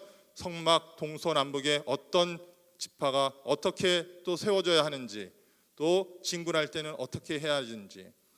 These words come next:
또 하나님이 금하시는 것, 하나님이 가증하게 여기는 것은 어떤 일인지, 하나님께서 기뻐하시는 것은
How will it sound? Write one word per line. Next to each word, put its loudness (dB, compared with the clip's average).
또 6
하나님이 4
금하시는 4
것, -6
하나님이 2
가증하게 8
여기는 4
것은 -2
어떤 0
일인지, -4
하나님께서 -4
기뻐하시는 4
것은 -2